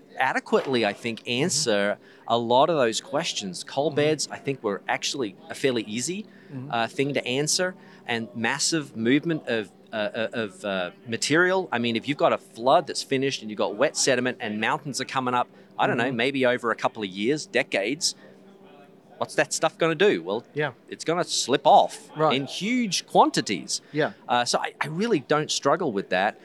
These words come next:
Speaker 1: I think the biggest problem that I could see was the, uh, the, the amount of plate movement.
Speaker 2: Right.
Speaker 1: I think that was the only thing that I really, uh, think was a, a, a valid,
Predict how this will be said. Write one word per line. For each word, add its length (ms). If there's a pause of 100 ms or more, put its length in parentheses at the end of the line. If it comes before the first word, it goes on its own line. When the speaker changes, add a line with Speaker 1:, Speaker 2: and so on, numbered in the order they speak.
(160)
Speaker 1:
I 40
think 160
the 80
biggest 720
problem 580
that 120
I 220
could 200
see 440 (320)
was 240
the, 360
uh, 220
the, 160 (240)
the 120
amount 340
of 160
plate 260
movement. 400 (300)
Speaker 2:
Right. 320
Speaker 1:
I 60
think 200
that 160
was 140
the 180
only 400
thing 520
that 140
I 120
really, 760
uh, 240 (300)
think 420
was 180
a, 120
a, 480
a 40
valid, 680